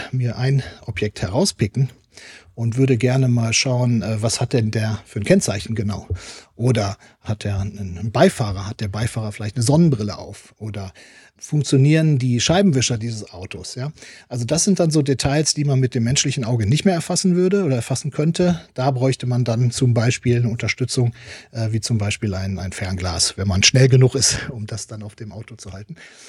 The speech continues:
Aber, und das ist das, äh, genau das, äh, das Analogon zur, zur Weltraum,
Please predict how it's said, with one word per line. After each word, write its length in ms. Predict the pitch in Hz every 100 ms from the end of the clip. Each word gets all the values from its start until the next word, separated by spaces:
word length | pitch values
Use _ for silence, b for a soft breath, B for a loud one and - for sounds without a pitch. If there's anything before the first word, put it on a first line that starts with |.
| B -
Aber, 420 | 151 151 156 156
und 240 | 147 151
das 160 | 175 -
ist 100 | -
das, 220 | 170 -
äh, 120 | 151
genau 260 | 147 143 143
das, 280 | 135 123 -
äh, 200 | 139 135
das 180 | 127 120
Analogon 500 | 127 135 143 123 127
zur, 260 | - 123
zur 200 | 113 113
Weltraum, 500 | 113 120 - 104 107